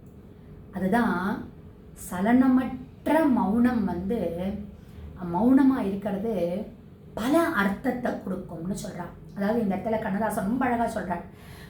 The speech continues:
ஒரு பிரெஞ்சு லாங்குவேஜ் எடுத்துட்டேன்னா ஒரு வார்த்தைக்கு ஒரு மீனிங் தான் இருக்கும்.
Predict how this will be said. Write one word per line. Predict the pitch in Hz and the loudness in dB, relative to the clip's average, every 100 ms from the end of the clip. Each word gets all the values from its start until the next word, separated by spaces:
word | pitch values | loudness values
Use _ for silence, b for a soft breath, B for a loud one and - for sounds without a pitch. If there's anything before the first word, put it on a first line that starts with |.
| B | B
ஒரு | 285 240 226 214 214 247 - | 2 4 4 4 2 -2 -6
பிரெஞ்சு | - 302 - - | -2 0 0 0
லாங்குவேஜ் | 254 226 226 220 202 | 0 2 2 0 0
எடுத்துட்டேன்னா | 202 208 202 190 247 311 | -2 -2 -2 -2 -2 4
ஒரு | 226 254 | 6 6
வார்த்தைக்கு | 254 226 240 240 - 202 - 330 | 4 0 0 -2 -2 -4 -4 -4
ஒரு | 220 226 | 0 0
மீனிங் | 202 214 226 202 | 0 2 2 2
தான் | 202 240 | 0 0
இருக்கும். | 190 - - | -2 -4 -8